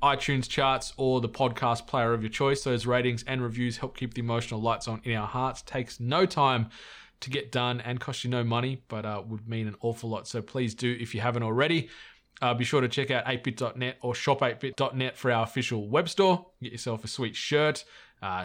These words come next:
hat, hoodie, and all those other cool bits of eight bit related swag. Also head over to audio technica dot com, audio technica dot com dot A U to get yourself the best in audio-based equipment. You wanna get into podcasting, you wanna get into content creation,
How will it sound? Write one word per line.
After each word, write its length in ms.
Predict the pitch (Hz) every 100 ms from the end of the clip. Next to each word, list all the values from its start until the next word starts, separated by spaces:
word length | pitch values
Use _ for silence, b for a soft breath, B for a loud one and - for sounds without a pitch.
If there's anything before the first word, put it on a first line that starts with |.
| 90
hat, 420 | - - 131 123 -
hoodie, 380 | 131 131 117 -
and 100 | 127
all 120 | 123
those 180 | 113 110
other 180 | 113 113
cool 280 | - 135
bits 200 | 127 127 123
of 120 | 110 -
eight 200 | 135 -
bit 120 | 123
related 380 | 127 123 113 -
swag. 540 | - 143 165 160 143 B B B B B
Also 260 | 143 135 139
head 140 | 135
over 180 | 131 120
to 140 | - -
audio 240 | 127 117
technica 420 | 113 135 131 117
dot 200 | 117 107
com, 300 | - 151 143
audio 260 | 135 127 120
technica 400 | 113 - 127 110
dot 180 | 107 -
com 180 | 131 117
dot 140 | 113
A 40 | 110
U 180 | 123
to 60 | 135
get 140 | 113
yourself 300 | 110 117 107
the 80 | 110
best 440 | 95 139 127 - -
in 100 | 120 - 131
audio-based 640 | 135 127 120 113 117 -
equipment. 460 | - 147 147 147 123
You 120 | 120
wanna 180 | 120 110
get 160 | 120 135
into 200 | 151 -
podcasting, 760 | - 151 - 151 147 - 135
you 100 | 123
wanna 160 | 117 113
get 160 | 117
into 240 | 113 110 113
content 420 | - 123 117 101
creation, 600 | - 151 185 180 190